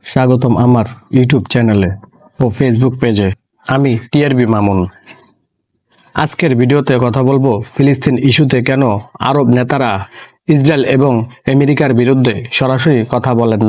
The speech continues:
না। চলুন শুরু করা যাক। ফিলিস্তিন একটি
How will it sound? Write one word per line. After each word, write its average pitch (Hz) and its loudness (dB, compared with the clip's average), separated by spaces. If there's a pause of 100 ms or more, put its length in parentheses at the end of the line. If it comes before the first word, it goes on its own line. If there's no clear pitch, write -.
না। 101 0 (2000)
চলুন 165 2
শুরু 135 2
করা 120 0
যাক। 107 0 (680)
ফিলিস্তিন 156 2
একটি 131 0